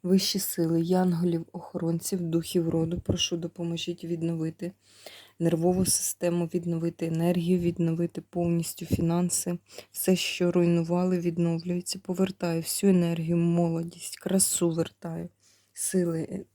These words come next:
е, фінанси повертаються тому, хто дивиться відео, близьким людям. Більше стяги не працюють, крадніки, мороки не працюють. Оцікаю ворога на віки вічні. Буде так. І все сказане, здійснено, так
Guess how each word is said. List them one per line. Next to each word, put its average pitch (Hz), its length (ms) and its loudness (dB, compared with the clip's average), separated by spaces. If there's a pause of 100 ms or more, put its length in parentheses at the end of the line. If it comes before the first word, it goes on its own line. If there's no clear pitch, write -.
(120)
е, - 80 -8
фінанси 170 680 -2
повертаються 170 840 -6
тому, 175 280 -4
хто - 200 -6
дивиться 165 460 -4
відео, 175 360 0
близьким 170 540 -6
людям. 185 380 -2 (720)
Більше 175 280 0
стяги 165 420 -4
не 170 120 -4
працюють, - 460 -14
крадніки, 165 560 -8
мороки 170 460 -4
не 170 120 -6
працюють. 180 680 -14
Оцікаю 170 560 -8
ворога 175 400 -6
на 175 140 -4
віки 170 340 -14
вічні. - 320 -14 (100)
Буде 175 200 -6
так. 180 260 -14 (4000)
І 196 60 -6
все 165 320 -6
сказане, - 560 -20
здійснено, - 600 -20
так - 140 -20